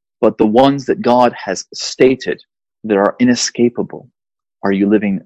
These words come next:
faithfully to them as a child of God, as a co-laborer with God, as a vice regent of God,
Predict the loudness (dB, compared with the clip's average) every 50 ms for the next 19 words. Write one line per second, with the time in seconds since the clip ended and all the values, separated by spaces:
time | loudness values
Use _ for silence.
0 | _ -12 -8 -6 -6 -4 -6 -6 -4 -4 -4 -4 -4 -8 -8 -8 -8 -8 -8 -8
1 | -6 -8 -8 -8 -8 -6 -4 -4 -4 -6 -8 -12 -14 -8 -8 -8 -6 -6 -8 -12
2 | -12 _ _ _ _ _ _ -8 -6 -6 -6 -6 -8 -2 2 2 2 4 2 0
3 | -2 -2 -4 -8 -8 -10 -12 -12 -12 -8 -8 -8 -6 -6 -6 -2 0 0 0 0
4 | -4 -8 -14 _ _ _ _ -4 0 4 4 4 4 2 -2 -8 -12 -12 -16 -20
5 | -12 -8 -8 -6 -6 -6 -8